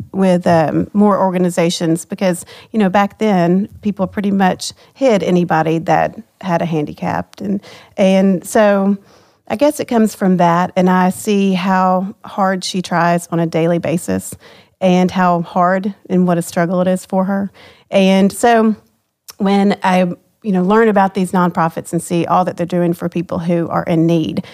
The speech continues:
I just wanna reach out and help them too. So I can do that by helping them raise money or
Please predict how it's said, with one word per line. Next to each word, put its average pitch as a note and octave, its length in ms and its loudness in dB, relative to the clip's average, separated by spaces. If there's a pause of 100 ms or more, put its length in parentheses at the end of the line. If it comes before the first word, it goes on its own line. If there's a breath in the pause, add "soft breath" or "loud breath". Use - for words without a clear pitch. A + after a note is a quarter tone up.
(960 loud breath)
I F#3 80 -6
just G3 240 -6
wanna F#3 200 2
reach F3 220 -2
out D#3+ 160 2
and D#3 100 -4
help D#3 200 -4
them D#3 160 -6
too. E3 380 -6
So G#3 440 2
I F#3+ 140 2
can G#3+ 180 -2
do F#3 160 -2
that F3 260 2
by E3+ 120 2
helping E3+ 320 -2
them D3+ 120 -2
raise D#3+ 220 -8
money G#3+ 460 0
or E3 160 -4